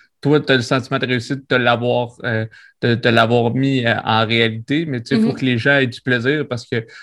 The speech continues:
Speaker 1: sais, euh, moi, dans mon domaine qui est plus l'entraînement, on appelle ça la, la délicieuse incertitude. Fait que c'est juste que si ton seuil de réussite est bas parce que c'est trop dur,
Speaker 2: Mm-hmm.
Speaker 1: t'as pas de fun. Si ton seuil de réussite est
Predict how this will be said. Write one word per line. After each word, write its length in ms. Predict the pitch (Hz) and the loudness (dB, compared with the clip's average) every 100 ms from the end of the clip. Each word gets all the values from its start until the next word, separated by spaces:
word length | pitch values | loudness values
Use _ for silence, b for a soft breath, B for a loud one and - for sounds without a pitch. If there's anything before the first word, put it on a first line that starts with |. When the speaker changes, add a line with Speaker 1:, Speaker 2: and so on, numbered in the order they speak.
| B _ 117 | B _ -2
Speaker 1:
sais, 280 | 127 117 | 2 4
euh, 140 | 113 110 | 2 2
moi, 140 | 123 123 | 0 2
dans 100 | 120 | 2
mon 140 | 117 | 2
domaine 360 | 113 113 123 120 | 0 0 -2 -4
qui 140 | 123 | -6
est 40 | |
plus 260 | 113 123 113 | -4 -4 -4
l'entraînement, 560 | 120 117 117 117 123 135 | -4 -2 -2 -2 0 2
on 80 | |
appelle 280 | 120 107 113 | 0 0 2
ça 220 | - - | 2 2
la, 280 | 123 113 110 - _ _ | 2 2 0 -6 _ _
la 140 | 110 113 | -2 0
délicieuse 500 | 131 131 - 147 139 | 2 0 0 0 2
incertitude. 720 | 131 127 120 - - 151 147 | 0 -2 -6 -14 -2 0 0
Fait 100 | 135 | -4
que 80 | - | -4
c'est 100 | 131 | -4
juste 200 | 139 143 | -4 -2
que 140 | 127 b b b _ | -6 b b b _
si 120 | - - | -16 2
ton 180 | 151 | 2
seuil 160 | 147 143 | 4 4
de 80 | 160 | 4
réussite 420 | 143 135 135 160 | 4 2 0 -2
est 120 | 147 127 | 0 0
bas 320 | 117 143 190 | 2 2 2
parce 140 | 131 - | -2 -4
que 100 | 135 | -4
c'est 160 | 139 | -4
trop 320 | 139 - 139 127 | -4 -2 -2 0
dur, 400 | 131 143 165 151 | 0 2 0 0
Speaker 2:
Mm-hmm. 320 | 247 247 247 | 0 0 0
Speaker 1:
t'as 60 | |
pas 160 | 120 135 | 0 -2
de 80 | - | -2
fun. 340 | - 156 170 156 - _ | 0 0 0 -4 -10 _
Si 400 | - - 165 160 | -16 -4 -2 -2
ton 260 | 147 143 135 | 2 4 4
seuil 180 | 120 160 | 2 2
de 80 | 147 | 4
réussite 400 | 131 127 160 151 | 4 2 0 -4
est 180 | 123 | -4